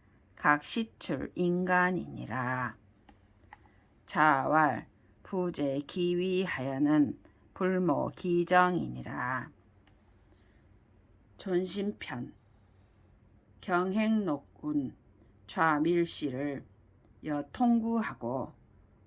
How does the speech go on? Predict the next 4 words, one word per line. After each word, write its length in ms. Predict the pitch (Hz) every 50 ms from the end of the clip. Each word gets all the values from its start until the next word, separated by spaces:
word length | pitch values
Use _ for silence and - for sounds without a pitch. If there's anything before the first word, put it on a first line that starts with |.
| - - _ _ -
어촌심을 1120 | - 175 175 165 165 - - 254 240 240 240 226 - - 147 131 135 147 147 147 127 - - - - _ _ _ _ - 156
여육마면 1080 | 165 156 151 147 135 131 170 165 165 165 170 156 143 123 120 120 143 139 127 110 - - - - _ _ _ _ _ _ - _ -
가면관이라. 1500 | - - 156 160 156 147 147 156 160 156 160 160 156 151 - 180 170 165 170 170 151 - - 113 117 123 127 131 120 - - - - - - - - - - - - _ _ - _ _ _ _ _ _ _ _ _ _ _ _ _ _ _ _ - _ _ - - _ _ _ _ _ _ _ _ _ _ _ _ _ -
격양시운. 1300 | - - 175 156 165 160 175 170 170 165 160 156 156 - - - 233 220 190 151 143 135 - - - -